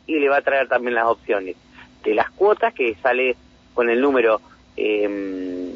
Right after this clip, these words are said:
siete, ocho, nueve, diez, once y doce, o hay una opción que dice noventa y uno, que es el saldo, que representa las seis cuotas juntas.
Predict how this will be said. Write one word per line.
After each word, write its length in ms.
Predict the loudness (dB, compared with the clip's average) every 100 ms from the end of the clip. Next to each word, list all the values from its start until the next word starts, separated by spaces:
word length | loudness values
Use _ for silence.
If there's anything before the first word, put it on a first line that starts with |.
| -14 -18 -20 -6
siete, 360 | 0 0 2 2
ocho, 320 | 2 0 -2
nueve, 380 | -2 0 2 0
diez, 300 | 0 0 0
once 260 | -2 0
y 40 | 2
doce, 360 | 2 4 0 0 -10 -20 _ -20 -20 -20 0
o 220 | 4 4
hay 160 | 4 2
una 120 | 0
opción 260 | 0 -4 0
que 80 |
dice 460 | 0 0 2 2 2 -2
noventa 500 | 0 2 2 2 2
y 100 | 4
uno, 240 | 2 2
que 120 | 0
es 80 | 0
el 320 | 2 2 0 -4
saldo, 480 | 0 0 2 2 2 -2
que 120 | -6 -6 -6
representa 440 | -6 -4 -4 -2 0
las 140 | -2 -2
seis 140 | -4 2
cuotas 240 | 2 2
juntas. 400 | 0 -4 -2 -8